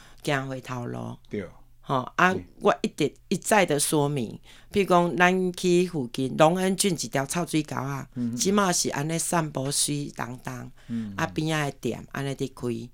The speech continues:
Speaker 2: 嗯。
Speaker 1: 咱的市容拢有改变。
Speaker 2: 是。
Speaker 1: 吼，啊，
Speaker 2: 嗯。
Speaker 1: 这就是伫咱新竹人生活，逐日看会到的。
Speaker 2: 嗯。
Speaker 1: 像咱那个火车道，咱无后夜嘛，
Speaker 2: 啊。
Speaker 1: 啊，为一个地下道过。
Speaker 2: 哦。
Speaker 1: 当时八年前哦，
Speaker 2: 嗯。
Speaker 1: 迄条地下道，哦，臭臭无人敢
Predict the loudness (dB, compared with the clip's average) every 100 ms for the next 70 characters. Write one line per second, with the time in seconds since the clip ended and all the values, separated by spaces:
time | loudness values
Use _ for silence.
0 | -16 -4 2 4 4 4 4 4 0 -2
1 | -2 -2 -4 -6 -8 -8 -10 -12 -18 -16
2 | -14 -14 -12 -6 -4 0 2 4 4 4
3 | 2 2 0 -2 -2 -2 2 2 2 0
4 | -2 -2 -2 -4 -2 -2 0 -2 -4 -6
5 | -8 -16 -14 -8 -6 -4 -6 -2 -2 -2
6 | -6 -6 -6 -6 -14 -16 -8 -2 2 4
7 | 6 6 8 8 6 4 4 4 2 -2
8 | -4 -4 0 2 2 2 0 2 2 0
9 | -6 -14 -10 -6 -6 6 8 8 6 4
10 | -2 -2 -4 -4 -6 -2 -2 -2 -6 -6
11 | -12 -10 -8 2 4 6 6 4 6 6
12 | 6 4 2 -2 -6 -6 -10 -12 -14 -8
13 | 0 0 2 2 2 -2 -2 2 2 0
14 | -2 -4 0 2 4 2 2 0 0 -2
15 | -2 -2 -4 -2 -4 -4 -6 -6